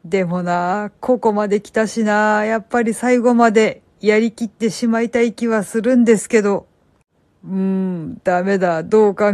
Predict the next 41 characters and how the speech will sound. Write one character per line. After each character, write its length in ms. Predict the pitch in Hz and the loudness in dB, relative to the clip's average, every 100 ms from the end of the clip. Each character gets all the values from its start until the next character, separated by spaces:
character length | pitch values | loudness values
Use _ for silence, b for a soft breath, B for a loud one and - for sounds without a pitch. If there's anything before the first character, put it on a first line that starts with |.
| 208 | 4
え 140 | 214 | 4
て 120 | 208 | 2
も 160 | 190 190 | 0 -2
ク 180 | - 226 | -2 0
リ 140 | 202 | 2
ア 80 | 202 | 4
で 160 | 196 202 | 2 0
き 120 | 220 | -2
る 140 | 196 | -4
気 140 | 208 190 | -4 -4
が 120 | 190 | -4
し 180 | 220 208 | -4 -2
な 200 | 208 208 | -2 -2
い。 160 | 190 | -4
ま 240 | 190 220 190 | -2 0 0
あ 80 | |
実 280 | 175 202 190 | -4 -8 -4
際 180 | 262 262 | 0 4
に 100 | 240 | 4
や 120 | 233 | 2
っ 20 | |
て 180 | 233 285 | -2 -2
み 140 | 277 277 | -2 0
な 120 | 269 | 0
い 80 | 214 | 0
と 140 | 180 | -2
わ 120 | 190 | -4
か 120 | 208 | -4
ら 120 | 269 285 | -2 0
な 100 | 226 | 0
い 60 | |
わ 120 | 202 | 0
け 140 | 208 233 | 0 0
な 120 | 208 | 0
ん 60 | 190 | -2
で 100 | 180 | -4
す 120 | - | -4
け 100 | 190 | -4
れ 100 | 185 | -2
ど 140 | 180 | -4
も 320 | 185 190 185 | -2 -2 -4